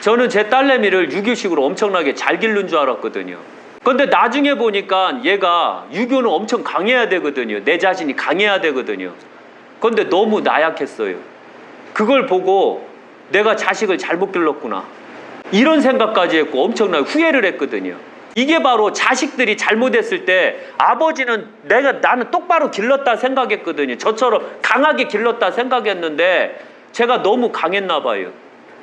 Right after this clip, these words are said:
그러다 보니까 제 딸내미는 너무 나약했어요. 저런 애를 딴 집으로 시집을 보냈을 때 불안해요.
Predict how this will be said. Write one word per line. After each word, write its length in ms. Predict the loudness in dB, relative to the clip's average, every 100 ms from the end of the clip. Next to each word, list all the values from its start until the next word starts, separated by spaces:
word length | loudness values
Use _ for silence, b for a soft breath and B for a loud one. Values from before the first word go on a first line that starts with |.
| -2
그러다 380 | 2 4 4 2
보니까 440 | 0 2 0 0
제 220 | 0 2
딸내미는 460 | 2 2 2 0 0
너무 240 | 0 0
나약했어요. 720 | 0 2 0 -2 -6 -2 -4 -4 -12 -18 -20 -16 0
저런 360 | 2 4 4
애를 600 | 4 4 4 2 0 -4 -16 -6 0
딴 200 | 2 2
집으로 280 | 2 2
시집을 440 | 2 0 0 2 2
보냈을 480 | 2 2 0 -2 2
때 360 | 4 4 0 -8 -16 -20 -14
불안해요. 580 | -2 2 2 2 0 -2